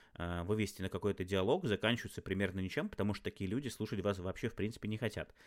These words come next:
И, э, благодаря этому, я на самом деле даже им благодарен в какой-то степени, я пришёл постепенно к осознанию того, что нельзя нравиться всем.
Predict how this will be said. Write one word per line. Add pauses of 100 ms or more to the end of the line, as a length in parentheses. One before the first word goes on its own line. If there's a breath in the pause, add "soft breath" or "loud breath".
(420 loud breath)
И,
э, (840)
благодаря
этому,
я
на
самом
деле
даже
им
благодарен
в
какой-то
степени, (600 loud breath)
я
пришёл
постепенно
к
осознанию
того,
что
нельзя (360)
нравиться
всем.